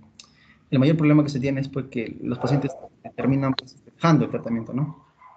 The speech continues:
Por eso es parte de esta estrategia, ¿no? Mejorar esta adherencia al tratamiento y evitar, pues, que los pacientes dejen, este, el, el medica-, lo, el tratamiento, ¿no? Siguiente, por favor.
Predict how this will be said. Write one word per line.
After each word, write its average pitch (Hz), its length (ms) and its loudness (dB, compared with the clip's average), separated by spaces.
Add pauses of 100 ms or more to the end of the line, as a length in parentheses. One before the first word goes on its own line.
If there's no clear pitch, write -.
(160)
Por 123 100 -2
eso 139 100 -2
es 143 80 -6
parte 139 300 2
de 120 60 -6
esta 131 140 -8
estrategia, 123 500 -8
¿no? 123 320 -8 (400)
Mejorar 127 340 2
esta 143 160 0
adherencia 123 340 0
al 123 60 -2
tratamiento 135 480 0
y 120 120 -2
evitar, 113 340 0
pues, 127 100 -4
que 120 80 -6
los 117 80 -10
pacientes 123 380 -6 (160)
dejen, 139 320 0
este, 113 340 -10
el, 113 160 -8 (160)
el 117 140 -8
medica-, 113 280 -6
lo, 120 280 2
el 117 100 -2
tratamiento, 123 460 0 (100)
¿no? - 240 -8 (1800)
Siguiente, 139 320 0
por - 140 -4
favor. 123 220 -8